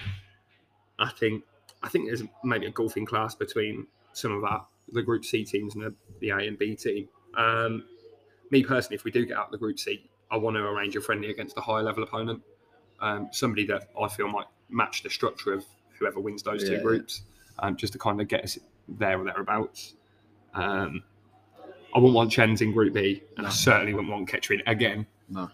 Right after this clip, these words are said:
Speaker 1: 'cause I've seen them enough. But to be fair, I keep saying that if we play Kettering more often, the score will come down, 'cause we were six nil and then we lost three nil to 'em.
Speaker 2: Yeah.
Speaker 1: So play another couple of games, we might get down to a nil-nil.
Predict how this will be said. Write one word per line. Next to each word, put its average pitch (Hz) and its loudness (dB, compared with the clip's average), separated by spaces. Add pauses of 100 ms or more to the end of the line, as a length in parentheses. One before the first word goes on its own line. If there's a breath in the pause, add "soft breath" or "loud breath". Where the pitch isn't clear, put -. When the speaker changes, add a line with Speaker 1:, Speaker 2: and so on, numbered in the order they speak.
(140)
Speaker 1:
'cause - -10
I've 110 2
seen 117 4
them 107 2
enough. 110 0
But 123 0
to 127 -4
be 135 8
fair, 120 4
I 117 4
keep 135 2
saying 117 0
that - -6
if - -18
we 127 -2
play 123 -4
Kettering 123 -2
more 120 0
often, 120 -4
the 113 -6
score 131 2
will 110 -8
come 110 -6
down, 113 2
'cause 107 -8
we 131 0
were - 0
six - -2
nil 120 0
and 117 -4
then 120 0
we 117 0 (160)
lost 123 -8
three 120 4
nil 110 -6
to 113 -4
'em. 123 -2 (140)
Speaker 2:
Yeah. 107 -6 (260 loud breath)
Speaker 1:
So 120 0
play 123 2
another 127 4
couple 117 -2
of 104 -2
games, 113 0
we 135 2
might 107 0
get 117 -2
down 123 2
to 139 4
a 139 6
nil-nil. 151 2